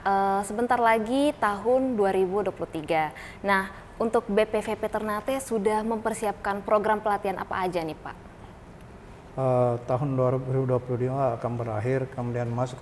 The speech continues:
Speaker 2: tahun dua ribu dua puluh tiga,
Speaker 1: Hmm.
Speaker 2: di mana, eh, pada tanggal dua belas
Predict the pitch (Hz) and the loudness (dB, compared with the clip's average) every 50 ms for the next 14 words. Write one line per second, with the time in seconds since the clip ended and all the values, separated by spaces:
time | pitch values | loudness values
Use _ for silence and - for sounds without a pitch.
0 | - 135 127 123 120 120 123 120 123 117 117 120 113 110 - 123 113 - 120 113 | -6 -4 -2 -2 0 2 2 2 2 0 -2 -4 -6 -6 -6 -6 -6 -4 -4 -2
1 | 117 127 131 135 131 185 185 185 208 240 277 285 - - - - - - - - | 0 2 2 2 2 0 -2 -6 -6 -8 -8 -10 -12 -16 -18 -18 -18 -18 -18 -16
2 | - - 123 127 123 123 123 127 127 135 139 135 127 120 98 85 113 120 123 120 | -10 -6 -4 -2 0 0 2 2 2 4 4 4 4 2 0 0 2 2 4 4
3 | 120 117 113 113 110 - - - 127 123 123 131 127 123 - - 147 147 151 143 | 2 2 0 -2 -4 -6 -6 0 2 4 6 6 4 4 4 4 4 4 4 6
4 | 147 143 135 131 127 123 120 120 117 117 - - - - - - - - - - | 6 6 8 8 6 4 4 2 0 -2 -4 -8 -12 -16 -18 -18 -18 -16 -16 -16
5 | - - - - - - 175 151 147 139 135 131 139 143 135 131 - - - - | -16 -16 -16 -14 -6 0 4 6 8 8 8 8 8 8 8 8 6 4 -4 -10
6 | - - | -12 -14